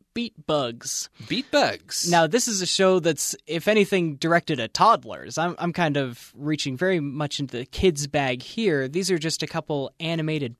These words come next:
Speaker 1: bugs that go about and, and have very basic, very preschool animated adventures. But the twist here is that every show is kind of determined by a Beatles song. And
Speaker 2: Really?
Speaker 1: so they do, they get these real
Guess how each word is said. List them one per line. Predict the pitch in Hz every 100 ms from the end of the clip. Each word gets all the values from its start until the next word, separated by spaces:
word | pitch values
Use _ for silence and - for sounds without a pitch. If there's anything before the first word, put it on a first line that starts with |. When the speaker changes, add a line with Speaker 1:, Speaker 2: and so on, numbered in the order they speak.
| -
Speaker 1:
bugs | 202 139 127 147 - - - - _
that | 156 135 -
go | - 151
about | 139 147 147 147
and, | 131 127 -
and | 160
have | 135 147 127
very | 147 143
basic, | 131 147 147 - 139 127 - - _ _ _ _ 151
very | 139 165
preschool | 147 - 175 170 - 160 147 139
animated | 139 135 131 123
adventures. | 110 175 240 - 135 127 - - - -
But | 156 247 226 - _
the | 165 170
twist | - 294 294 -
here | 151 139 135
is | 127 143
that | 156 -
every | - 220 220 240
show | - 214 170 139 147 135 _
is | 160 147 143 -
kind | 175 151
of | 135
determined | 143 - 240 156 123 139 - _ - - -
by | 131 147
a | 170
Beatles | 165 269 190 127
song. | - - 98 - 90 - _ _ _ _ _ _ _
And | 180 180
Speaker 2:
Really? | 277 302
Speaker 1:
so | 170 165 151
they | 160 180
do, | 151 196 254
they | 190 202
get | 233 220
these | 196 151
real | 151 240